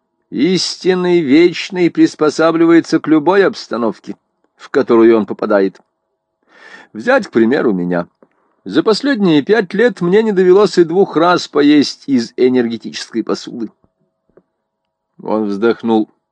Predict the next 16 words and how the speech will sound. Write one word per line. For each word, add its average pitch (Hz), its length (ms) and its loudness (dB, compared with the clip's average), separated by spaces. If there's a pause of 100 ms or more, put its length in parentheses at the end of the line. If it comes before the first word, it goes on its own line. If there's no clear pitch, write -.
(880)
«А 110 140 -2
если 220 400 2
б 190 60 -4
вы 208 180 4
знали, 202 480 2
как 190 320 0
противно 247 600 0
есть 214 480 -4
пищу, 180 680 0
соприкасавшуюся 131 1300 -2
с - 120 -14
веществом. - 1000 -6 (480)
Но - 100 -8
я 95 160 0
не 104 120 -2
сдаюсь, 98 720 0